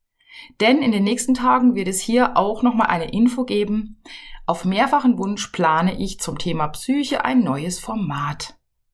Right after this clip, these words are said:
Die Wissensreise-Etappe. Wann ich fertig bin <laughs> und wann dieses Webinar dann endlich stattfinden wird, erfährst du, sobald ich mit der Planung fertig bin. Also,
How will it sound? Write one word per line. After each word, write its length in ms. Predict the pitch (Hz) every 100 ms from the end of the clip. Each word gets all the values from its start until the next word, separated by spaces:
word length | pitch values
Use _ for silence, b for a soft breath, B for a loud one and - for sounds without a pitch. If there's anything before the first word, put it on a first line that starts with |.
| -
Die 320 | 214 247 359
Wissensreise-Etappe. 1500 | - 254 247 240 - 160 156 196 - 202 202 - - 143 - - - - - - - B B B B _
Wann 360 | 175 254 370 -
ich 240 | 294 -
fertig 400 | 233 233 220 -
bin 180 | 175 160 -
<laughs> 80 | 208
und 200 | 180 196
wann 240 | 226 269
dieses 340 | 233 233 240
Webinar 400 | 185 185 190 180
dann 180 | 190 175
endlich 360 | 190 226 254 247
stattfinden 500 | 180 180 - 175 147
wird, 240 | 165 170 -
erfährst 500 | 160 156 240 247 -
du, 160 | 240
sobald 400 | 240 185 170 156
ich 80 | 175
mit 140 | 185 190
der 80 |
Planung 360 | 185 156 135 160
fertig 420 | - - - -
bin. 100 | _ _ _ _ -
Also, 420 | 170 - -